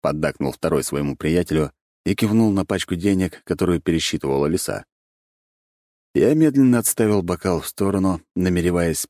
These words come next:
пробить утыркам черепушки друг об друга, но Лиса подскочила с места раньше меня и заслонила их собой. "Я согласна", — мило улыбнулась девушка,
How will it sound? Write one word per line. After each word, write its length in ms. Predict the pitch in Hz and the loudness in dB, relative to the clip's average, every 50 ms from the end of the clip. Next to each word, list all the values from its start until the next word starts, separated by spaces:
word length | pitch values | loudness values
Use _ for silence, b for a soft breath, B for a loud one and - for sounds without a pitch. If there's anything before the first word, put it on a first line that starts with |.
| _ _ | _ _
пробить 460 | - - 76 82 85 87 90 - 80 | -8 -4 -2 -2 0 0 -2 -2 -4
утыркам 400 | 76 - 90 82 - - 87 82 | -2 0 -2 -2 0 -2 -4 -4
черепушки 560 | - - 82 85 - - 85 80 - - 82 | -2 -2 -2 -2 0 0 -2 -2 -2 -2 -2
друг 280 | 76 76 82 82 - 85 | 0 0 0 0 -2 -4
об 140 | 80 76 | -6 -4
друга, 360 | 69 78 82 80 80 80 76 - _ _ _ _ _ _ _ _ _ _ _ | -2 -2 -2 0 0 -2 -2 -4 _ _ _ _ _ _ _ _ _ _ _
но 120 | 78 85 120 | -2 0 0
Лиса 220 | 151 147 - 156 | 0 0 0 -2
подскочила 460 | - 139 - - 135 123 - 139 131 | -2 -2 -2 -2 -2 -2 0 0 0
с 100 | 117 - | 0 0
места 280 | 127 127 123 - - 110 | 0 -2 0 0 -2 -2
раньше 240 | 113 110 101 - 98 | -2 -2 -2 -2 0
меня 340 | 98 95 101 110 110 101 - _ _ _ | 0 2 2 2 0 -2 -6 _ _ _
и 100 | 120 123 | -2 -2
заслонила 500 | 110 107 98 - 110 113 107 92 85 82 | -2 -2 -2 -2 0 0 2 2 2 0
их 100 | 85 - | -2 0
собой. 360 | - 113 101 69 55 50 - _ _ _ _ _ _ _ _ _ _ _ _ _ _ _ _ _ _ _ | -2 -4 -4 -4 -8 -12 -16 _ _ _ _ _ _ _ _ _ _ _ _ _ _ _ _ _ _ _
"Я 200 | 180 185 202 196 | 0 0 2 2
согласна", — 640 | - - 202 190 196 185 180 - - 175 175 - - _ _ _ _ _ _ _ - | 2 0 2 4 4 4 4 2 2 0 -2 -2 -6 _ _ _ _ _ _ _ -2
мило 240 | 80 73 71 69 69 | -2 0 2 2 0
улыбнулась 480 | 71 73 71 67 67 67 65 65 65 | 0 0 -2 -2 -4 -4 -4 -6 -4
девушка, 480 | 73 82 80 80 76 - - 78 69 | -2 -2 0 0 -2 -2 -4 -6 -6